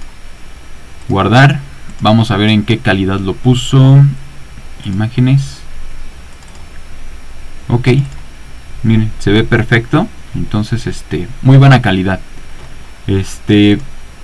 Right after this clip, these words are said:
va a depender mucho del tamaño de su, de su teléfono, como lo pongo aquí. Si es más chiquito, pues lo va a poner en una pantalla más chiquita o proporcional, ¿no?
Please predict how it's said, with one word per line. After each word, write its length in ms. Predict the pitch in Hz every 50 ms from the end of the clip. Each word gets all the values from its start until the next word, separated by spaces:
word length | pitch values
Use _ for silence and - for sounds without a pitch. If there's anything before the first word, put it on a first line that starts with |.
| - - -
va 60 | 127
a 40 | 139
depender 380 | 160 - - 135 120 123 127 123
mucho 300 | 131 131 135 - 135 120
del 120 | 107 98
tamaño 340 | - 101 101 104 110 113 110
de 100 | 101 95
su, 340 | - - 101 92 92 92 90 90 - -
de 140 | - 101
su 100 | - -
teléfono, 480 | - - 104 107 110 - 127 120 113 104
como 200 | - 95 92 92
lo 100 | 92 90
pongo 240 | - 107 107 107 101
aquí. 260 | 95 - - 127 139
Si 140 | 139 - 127
es 80 | 110
más 180 | 117 117 120 120
chiquito, 480 | - - 90 - 123 120 120 131 131 135
pues 160 | - 101 98
lo 80 | 95
va 100 | 92 101
a 60 | 98 -
poner 200 | 104 101 101 101
en 80 | 101
una 100 | 101 95
pantalla 340 | - 92 87 87 98 95 92
más 180 | 95 92 92 -
chiquita 420 | - - - - 107 - 113 113
o 60 | 110
proporcional, 680 | - 104 87 - 92 90 - - 95 95 95 90 87 87
¿no? 180 | 92 104 135